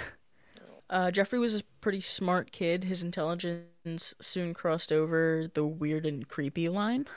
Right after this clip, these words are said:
<laughs> Um, one night after dinner, he asked his father what would happen if they soaked the leftover chicken bones in bleach. And Lionel, impressed with the curiosity of his son and being excited to share his love of chemistry, uh, walked Jeffrey through the whole process.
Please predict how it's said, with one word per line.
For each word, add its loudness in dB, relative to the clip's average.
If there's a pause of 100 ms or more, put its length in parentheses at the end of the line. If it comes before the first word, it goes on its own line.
<laughs> 2
Um, 2
one 2
night 2
after -2
dinner, -2 (400)
he 4
asked 2
his 0
father 4
what 0
would 0
happen 0
if -4
they 0
soaked 0
the 0
leftover 4
chicken -4
bones 0
in -6
bleach. -6 (180)
And -2
Lionel, 0
impressed 0
with -6
the -2
curiosity 0
of -4
his -4
son -2
and -10
being -6
excited -2 (260)
to -10
share 0
his -6
love 0
of -8
chemistry, -4 (480)
uh, -4
walked 2
Jeffrey 0
through -2
the -2
whole 0
process. -6